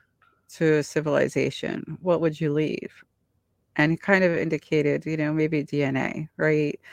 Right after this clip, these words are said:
It was kind of implied. So if this is a civilization that's trying to leave something,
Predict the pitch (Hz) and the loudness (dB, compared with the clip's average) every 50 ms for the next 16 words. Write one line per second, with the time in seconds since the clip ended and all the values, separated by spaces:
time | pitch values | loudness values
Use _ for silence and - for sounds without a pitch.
0 | - - _ _ _ 180 180 170 165 - - - 202 190 185 180 170 165 165 - | -20 -20 _ _ _ 4 6 6 6 2 0 2 4 6 8 8 8 6 4 -4
1 | - - 170 170 160 - - - 196 170 160 147 135 135 139 139 156 - - _ | -4 -2 -2 -2 -2 -6 0 4 6 8 8 8 6 6 4 2 0 -2 -6 _
2 | _ _ _ _ _ _ - _ _ _ _ - - - 185 175 170 165 165 160 | _ _ _ _ _ _ -20 _ _ _ _ 2 8 12 12 12 12 12 10 8
3 | - - _ _ _ _ - _ _ _ _ - 180 - - 202 190 - - 202 | 4 0 _ _ _ _ -20 _ _ _ _ 0 0 2 4 2 2 4 2 2
4 | 180 170 180 175 - - - 190 175 180 170 170 160 156 156 160 160 156 156 - | 2 2 2 -2 -4 0 -2 -2 0 2 0 0 0 0 0 -2 -2 -2 -2 -4
5 | - - 156 147 143 139 - - - - - - 175 165 160 156 151 - 135 - | -6 -6 -6 -4 -4 -6 -10 -12 -16 -20 -6 -2 0 0 2 0 0 -2 -6 -10
6 | - - 160 151 151 156 151 151 156 151 - - - - 143 139 143 - _ 147 | -8 -8 -6 -6 -4 -4 -2 -2 -4 -6 -8 -16 -8 -8 -6 -6 -8 -8 _ -6
7 | 135 - - - 156 | -4 -4 -6 -10 -10